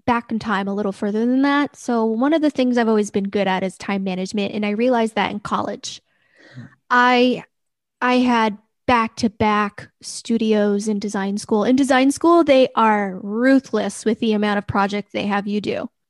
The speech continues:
Speaker 1: Like, they don't care that you've got ten other classes and ten other projects and ten other deadlines. It doesn't matter.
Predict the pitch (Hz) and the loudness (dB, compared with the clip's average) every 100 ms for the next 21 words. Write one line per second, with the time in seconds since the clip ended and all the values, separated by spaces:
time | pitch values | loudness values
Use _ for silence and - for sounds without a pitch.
0 | - 208 - _ _ _ _ 220 240 269 | -8 -6 -8 _ _ _ _ 2 2 2
1 | - 269 277 262 226 208 202 - 226 208 | 2 2 4 2 0 -2 -4 -2 -2 -2
2 | 196 - 214 202 208 208 196 214 208 196 | -2 -2 -2 -2 -6 -10 -6 -4 -4 -4
3 | - 202 196 196 - 196 - 202 196 190 | -4 -4 -4 -8 -12 -10 -6 -4 -6 -6
4 | 196 - - 220 - - - 220 226 214 | -8 -8 -10 -12 -16 -20 -14 -6 -4 -4
5 | 208 208 - | -2 -2 -4